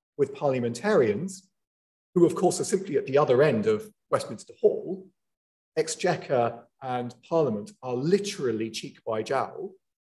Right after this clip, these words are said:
in, in the sixteenth century. And increasingly, a number of those auditors and clerks are themselves antiquarians. They are interested in the, uh, ransacking of records, whether those are exchequer records or whether those are state paper records.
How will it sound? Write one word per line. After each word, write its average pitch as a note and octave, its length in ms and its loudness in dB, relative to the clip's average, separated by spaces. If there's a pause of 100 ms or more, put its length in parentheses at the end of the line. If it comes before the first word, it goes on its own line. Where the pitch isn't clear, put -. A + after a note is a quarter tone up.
in, A#2 280 -4
in A#2 160 -10
the A2+ 80 -10
sixteenth - 440 -16
century. A2 480 -16 (520)
And C#3+ 300 0
increasingly, C3+ 1000 -10 (300)
a C#3 60 -14
number C#3 460 -2
of B2 140 -4
those A#2+ 340 0
auditors C3 540 -4
and A#2 160 -12
clerks A#2+ 540 -6
are B2+ 120 -4
themselves D3 760 -2 (100)
antiquarians. C#3 1000 0
They A#2+ 140 -2
are A#2 180 -4
interested C#3 540 -12 (100)
in A#2+ 280 -12 (420)
the, B2+ 340 -10
uh, A#2 80 -8
ransacking B2+ 1080 -6 (120)
of A#2 260 0 (460)
records, D#3 640 0
whether B2 160 0
those A2 180 0
are - 100 -8
exchequer F3+ 520 -6
records D3 580 -2
or A2+ 60 -14
whether A2+ 180 -2
those A2 180 -2
are A2 60 -12
state - 420 -4
paper D3+ 280 -8
records. B2 500 -2